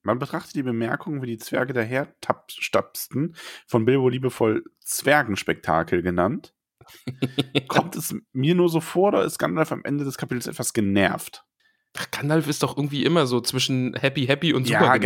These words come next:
Speaker 1: Gandalf ist halt so super aufbrausend immer. Das ist ja irgendwie so sein Charakter.
Speaker 2: Ja.
Speaker 1: Und ich finde, im Hobbit ist das noch stärker als im Herrn der Ringe.
Speaker 2: Ja.
Speaker 1: So. Und eine Frage an Ramon. Warum französische Sprache? Warum nicht Russisch? Hattest du die Wahl?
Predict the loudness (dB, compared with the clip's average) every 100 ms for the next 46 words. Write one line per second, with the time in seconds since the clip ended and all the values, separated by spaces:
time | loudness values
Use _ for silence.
0 | 4 4 4 0 0 2 2 2 0 0
1 | 2 0 -2 0 2 2 0 0 4 2
2 | 0 0 2 2 0 0 2 0 2 2
3 | 4 4 2 0 0 0 0 0 0 -2
4 | -2 -2 -2 -2 2 2 2 0 0 2
5 | 2 2 0 -2 -8 _ _ _ _ _
6 | -4 0 2 0 -6 -10 -10 -12 _ -20
7 | -20 -20 -10 -2 2 2 2 2 2 4
8 | 2 2 2 4 2 0 -6 _ _ _
9 | _ -16 0 2 4 2 0 0 -2 -2
10 | -4 -4 0 0 0 0 0 0 -2 -4
11 | -6 -4 -4 -2 -4 -4 -8 -4 2 2
12 | 2 -2